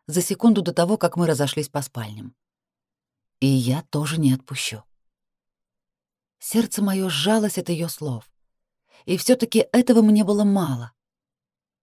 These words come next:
Присев на постель, я взяла в руки миниатюрную копию Харлея. Погладила прохладный металл и, сжав обеими ладонями, положила на колени. «А ты отпустишь?» —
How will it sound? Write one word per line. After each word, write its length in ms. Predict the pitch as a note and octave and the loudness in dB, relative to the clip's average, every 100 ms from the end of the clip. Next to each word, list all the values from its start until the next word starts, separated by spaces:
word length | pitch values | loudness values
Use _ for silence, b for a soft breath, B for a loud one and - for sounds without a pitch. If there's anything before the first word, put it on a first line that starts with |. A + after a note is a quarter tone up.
| _ | _
Присев 360 | E3 D3 E3+ | -6 -2 -2
на 100 | D#3+ | -2
постель, 440 | C#3+ D3+ - F#3 F3+ | -2 -4 -2 -2 0
я 180 | D3 C#3+ | 2 2
взяла 280 | D3 D#3 | 2 2
в 60 | D3+ | 0
руки 220 | D#3+ C3+ | -2 -2
миниатюрную 640 | C#3+ C#3+ C#3 D#3 C#3+ C#3+ | 0 2 2 0 0 0
копию 360 | C3+ D3 C#3 C#3 | 0 -2 -2 -4
Харлея. 580 | - C3 C3 B2 A#2 A#2 _ _ _ _ _ _ _ _ - | -4 -4 -2 -4 -8 -16 _ _ _ _ _ _ _ _ -2
Погладила 480 | G3+ G#3+ B3+ D#3 C3+ | 2 4 2 2 0
прохладный 580 | C3 B2 C#3+ C3 C3+ | 0 0 2 2 6
металл 520 | C3 C3 - F#3+ G3+ - _ _ _ _ | 6 4 2 -6 -8 -14 _ _ _ _
и, 160 | - F3+ | -4 -2
сжав 280 | D#3 A3+ - | 2 2 4
обеими 360 | F3+ F#3+ F3+ | 2 2 2
ладонями, 460 | F3 D#3+ F#3 G3 F3 | 2 2 2 2 0
положила 460 | D3+ D3 C3+ D3+ D3 | 0 0 0 -2 -2
на 120 | C3+ | -4
колени. 480 | B2 A2 G2 G2+ _ _ _ _ _ _ _ _ _ _ _ _ _ _ _ | -6 -14 -16 -20 _ _ _ _ _ _ _ _ _ _ _ _ _ _ _
«А 120 | F#3+ | -8
ты 360 | - D#3+ C#3+ - _ - | -8 -10 -12 -14 _ -10
отпустишь?» — 720 | D#3+ - A#3 G#3+ - - | -8 -2 -2 -2 -6 -14